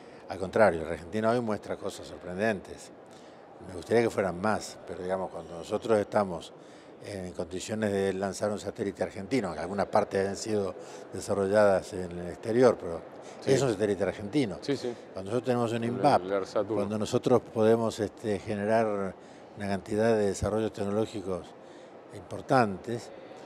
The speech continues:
Speaker 1: cuando nosotros tenemos una capacidad de investigación en biotecnología que es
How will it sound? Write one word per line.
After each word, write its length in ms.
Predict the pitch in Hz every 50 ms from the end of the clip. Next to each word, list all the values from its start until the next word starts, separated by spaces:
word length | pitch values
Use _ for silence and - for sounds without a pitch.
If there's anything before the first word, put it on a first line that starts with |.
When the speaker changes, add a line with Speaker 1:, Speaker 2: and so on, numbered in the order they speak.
| - - - - -
Speaker 1:
cuando 180 | - 101 101 98
nosotros 340 | 95 110 123 113 120 120 110
tenemos 420 | 110 107 110 113 113 110 101 -
una 180 | 110 110 104 95
capacidad 380 | 101 - 98 92 87 110 110 110
de 60 | 110
investigación 480 | 98 92 - 101 98 95 82 101 117 110
en 60 | 104
biotecnología 760 | 101 95 - - 98 95 95 92 92 87 - 131 123 113 104 -
que 200 | - 98 92 95
es 200 | 92 - -